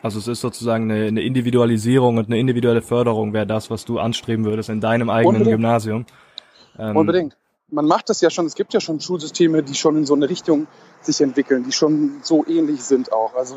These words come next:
Speaker 2: wir reden beispielsweise auch von Waldorfschulen. Na, viele Leute reden schlecht über Waldorfschulen, aber Waldorfschulen sind tatsächlich ein ziemlich gutes System im Vergleich, in meinen Augen, im Vergleich zur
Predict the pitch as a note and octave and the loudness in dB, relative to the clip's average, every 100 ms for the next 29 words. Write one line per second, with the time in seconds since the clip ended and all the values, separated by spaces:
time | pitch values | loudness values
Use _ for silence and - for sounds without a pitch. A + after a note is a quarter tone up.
0 | C3 C#3 D#3+ E3 D#3+ - - - D3 C#3+ | -16 -2 0 0 -2 -8 -20 -2 -2 0
1 | D#3 D3+ D3 - C#3+ D3 A#3 C#3 - - | 0 2 0 0 2 2 4 0 -2 -10
2 | A#2+ B2 B2 B2+ A3 B3 A3 C#4 F#3 F3+ | -10 -2 -2 -2 -4 0 2 0 -2 -2
3 | A3+ F3 - F#3+ - C#3+ B3 F3 - - | -2 -2 0 0 0 0 2 2 0 -8
4 | C#3 E3+ D#3 D3 F#3 E3+ - E3+ D3 - | -8 -4 -2 0 0 0 -4 -8 -8 -12
5 | C#3 - - - - - - A3+ F3 - | -8 -8 -8 -14 -18 -8 -6 -4 -6 -6
6 | E3 - - - C4 E3+ - - - - | -8 -6 -8 -2 0 0 -4 -20 -20 -4
7 | B3+ C3+ - C#3 D#3+ F#3 D3 B2 C3 C#3 | -2 2 4 6 4 4 2 0 -2 -10
8 | - C3+ D3+ D#3 D#3 D3 | -10 0 0 0 -6 -8